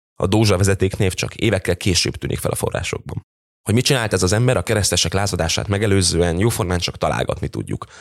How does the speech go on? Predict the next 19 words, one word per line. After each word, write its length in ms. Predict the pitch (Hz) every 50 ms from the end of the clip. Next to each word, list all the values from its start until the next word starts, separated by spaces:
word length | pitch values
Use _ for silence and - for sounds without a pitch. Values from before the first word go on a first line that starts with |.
| - - - -
ahogyan 280 | - - 104 98 101 98
az 80 | 95
egyébként 420 | 113 110 107 98 - - 92 95 95
is 120 | 82 -
jellemző 340 | 92 87 85 85 82 78 80
a 40 | 80
korszak 340 | - 80 73 - 85 -
olyan 180 | 85 85 87 82
figuráira, 680 | - - 92 92 98 95 98 104 107 113 113 117 113 113
akik 320 | 101 92 - 87 87 -
egy-egy 260 | - 95 98 90 87 90
röpke 280 | 90 85 - - 82
pillanatra 480 | 82 - 87 82 76 73 78 - - -
tűntek 320 | - 85 76 - 71 71
csak 180 | - - 71 -
fel 80 | - 62
a 20 |
történelem 500 | - 73 69 - - - - 57 50 -
színpadán. 640 | - - - - - - - 50 - - 101 -